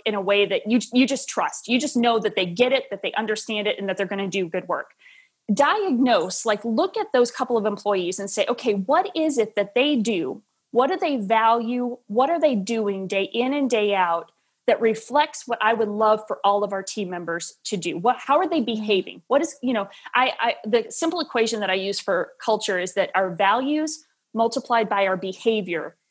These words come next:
equals our culture. So what do we value as an organization in how we work?" So depending on what kind of organization you're a part of, you may have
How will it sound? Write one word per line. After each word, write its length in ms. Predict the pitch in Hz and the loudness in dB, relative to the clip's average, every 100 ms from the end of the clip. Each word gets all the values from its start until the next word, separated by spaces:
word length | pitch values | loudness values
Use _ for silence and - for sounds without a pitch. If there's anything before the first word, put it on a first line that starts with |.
| _ _ | _ _
equals 380 | 254 226 214 202 | -2 0 0 0
our 80 | 185 | -2
culture. 500 | - 180 - - - _ _ _ _ | -2 -2 -2 -10 -12 _ _ _ _
So 160 | - 226 | 0 2
what 180 | 208 262 | 4 2
do 60 | |
we 160 | 349 277 | 2 0
value 640 | 180 185 175 233 294 359 - | 2 2 4 4 0 -2 0
as 160 | 233 247 | 0 0
an 100 | - | -2
organization 640 | 220 240 233 208 214 - 226 | 0 0 -2 0 0 0 -4
in 140 | 233 | -4
how 300 | 214 - 277 | -4 2 2
we 200 | 240 208 | 2 -2
work?" 300 | 180 107 - _ _ | -8 -10 -12 _ _
So 300 | - 285 240 - - _ - | 0 2 2 -4 -20 _ -6
depending 340 | 226 302 311 | -4 0 0
on 80 | 277 | 2
what 140 | 240 - | 0 0
kind 160 | 247 | -2
of 60 | 202 | 2
organization 600 | 208 208 208 202 202 202 | 0 0 -2 -2 -2 -2
you're 120 | 185 | -2
a 40 | |
part 240 | 180 214 190 | 0 0 2
of, 140 | 185 | 0
you 140 | 190 208 | 0 -2
may 160 | 202 | -2
have 360 | 202 190 185 | 0 0 0